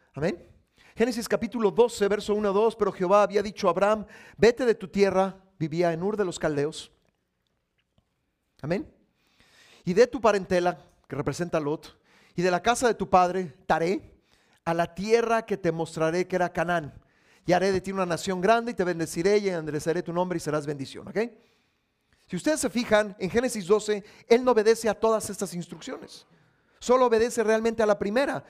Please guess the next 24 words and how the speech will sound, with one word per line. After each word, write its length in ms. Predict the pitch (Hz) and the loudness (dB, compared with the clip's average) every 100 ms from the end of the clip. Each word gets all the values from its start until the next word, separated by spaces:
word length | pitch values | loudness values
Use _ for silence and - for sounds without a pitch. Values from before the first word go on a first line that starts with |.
| - | -20
"Vete 320 | - 196 220 214 | 2 2 4 2
de 120 | 208 | 0
tu 120 | 202 | -2
tierra". 480 | 208 233 214 143 - _ _ _ | 2 4 4 -4 -8 _ _ _
Pero 140 | - 170 | -2 0
venía 240 | 180 233 | 2 0
su 140 | 226 208 | -2 -4
sobrino 560 | 190 185 302 349 330 - - - | -2 0 0 0 -2 -4 -12 -2
y 80 | 214 | 2
venía 260 | 214 240 | 4 2
su 160 | 233 233 | -2 0
papá. 460 | 202 202 156 - _ _ _ _ _ _ _ _ _ _ _ _ _ _ | 0 2 -2 -4 _ _ _ _ _ _ _ _ _ _ _ _ _ _
Amén. 300 | - 240 403 - _ _ _ _ _ _ _ _ _ _ | 0 0 0 -8 _ _ _ _ _ _ _ _ _ _
Se 160 | - 202 | 0 0
detienen 360 | 208 302 320 | 0 0 4
en 120 | 262 269 | 4 2
otro 240 | 302 285 | 0 0
lugar 440 | 240 214 254 285 - - - | 0 2 2 0 -4 -16 -10
y 160 | - 214 | -2 0
muere 320 | 214 269 320 | 4 4 4
el 120 | 311 | 2
papá, 480 | - 226 240 233 330 - | 2 4 4 4 0 -8
o 60 | |
sea, 280 | - 196 | -2 0